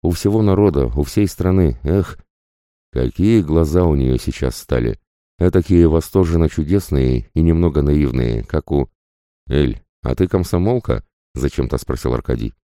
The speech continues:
«Конечно». Переводчица не задумалась ни на секунду, ответила сразу. «А как бы я поступила в школу К Г Б?»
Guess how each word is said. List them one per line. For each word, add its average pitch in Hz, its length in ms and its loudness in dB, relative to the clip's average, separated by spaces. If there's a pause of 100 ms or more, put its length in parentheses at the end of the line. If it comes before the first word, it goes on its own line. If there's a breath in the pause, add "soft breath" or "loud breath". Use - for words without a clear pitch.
(180)
«Конечно». 71 600 -2 (560)
Переводчица 101 580 2
не 98 80 6
задумалась 95 600 2
ни 90 60 2
на 87 120 2
секунду, 82 480 0
ответила 69 400 -2
сразу. 69 400 -4 (600)
«А 80 120 0
как 90 200 0
бы 73 100 4
я 80 100 6
поступила 85 520 0
в 76 40 -4
школу 80 300 0
К - 100 -6
Г 65 120 -4
Б?» 69 220 -2